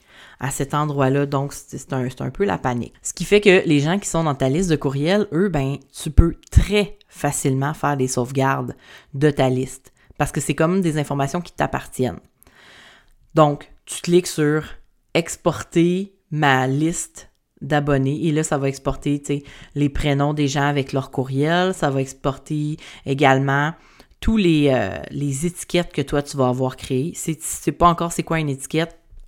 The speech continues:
va dans le kit de démarrage, je t'explique un peu plus, là, qu'est-ce, qu'est-ce qu'il y en est, euh, t'sais, les segments et tout ça. Donc, euh,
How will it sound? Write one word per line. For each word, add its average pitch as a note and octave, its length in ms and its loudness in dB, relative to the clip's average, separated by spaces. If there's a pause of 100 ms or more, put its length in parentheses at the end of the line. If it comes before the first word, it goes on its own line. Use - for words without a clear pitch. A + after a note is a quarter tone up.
(120)
va F3 220 2
dans F3+ 100 4
le C#3+ 60 0
kit D#3+ 160 -6
de D#3 100 -2
démarrage, C#3+ 720 0
je C3+ 340 -4
t'explique - 720 -8 (160)
un D3+ 120 0
peu D#3+ 160 2
plus, D#3+ 440 2
là, D3 320 2
qu'est-ce, C#3+ 280 -8 (340)
qu'est-ce - 200 -8
qu'il D#3 120 0
y D3 40 4
en C#3 220 2
est, F#3+ 180 4 (380)
euh, B2+ 420 0 (220)
t'sais, C#3+ 140 -6
les C3 320 0
segments C3+ 560 -2
et D3 140 -2
tout - 140 -2
ça. - 340 -2 (1200)
Donc, D#3 320 4
euh, C#3+ 300 6